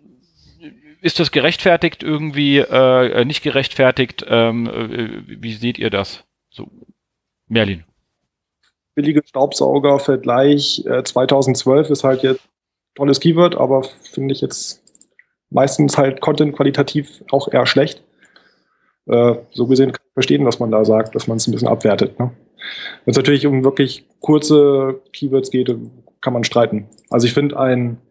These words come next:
Speaker 2: weiß nicht, kochbuch punkt de, ja, ist halt ein Brandname auch. Also es ist halt, umso kürzer das Keyword ist, umso eher ist es halt auch ein gutes Brand, ne? Und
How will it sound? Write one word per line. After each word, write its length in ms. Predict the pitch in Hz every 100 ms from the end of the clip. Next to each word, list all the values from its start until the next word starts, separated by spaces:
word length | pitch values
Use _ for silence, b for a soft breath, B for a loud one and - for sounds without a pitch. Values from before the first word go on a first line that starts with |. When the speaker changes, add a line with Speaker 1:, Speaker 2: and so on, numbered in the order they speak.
| _ _ _ _ _ - -
Speaker 2:
weiß 140 | - 131
nicht, 180 | 117 -
kochbuch 380 | 151 - 143
punkt 60 | 127
de, 360 | 123 131 147 147 _ _ _ - _ _ -
ja, 320 | - 131 - _ _ _ _ _ -
ist 160 | 131 139
halt 140 | 127
ein 60 | 120
Brandname 460 | 147 151 117 107
auch. 140 | 107 107
Also 260 | 127 131 127 143
es 160 | 147
ist 140 | 143 143
halt, 360 | 151 147 - _ _
umso 180 | 147 143
kürzer 220 | 143 175
das 80 | 156
Keyword 260 | - 160 160
ist, 160 | 165
umso 200 | - 139
eher 180 | 143 139
ist 80 | 139
es 60 | 147
halt 100 | 131
auch 100 | 127
ein 80 | 123
gutes 180 | 131
Brand, 380 | - 143 151 -
ne? 120 | 139
Und 440 | 143 131 127 123